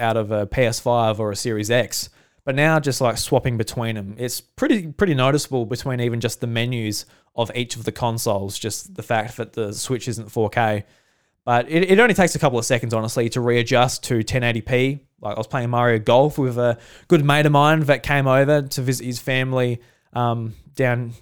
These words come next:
down here, uh, a couple of days ago. So boot up some Mario Golf and,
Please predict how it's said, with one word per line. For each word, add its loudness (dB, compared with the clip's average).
down -4
here, -4
uh, -6
a -20
couple -6
of -4
days 2
ago. 2
So 2
boot 2
up 4
some 0
Mario 4
Golf 2
and, -2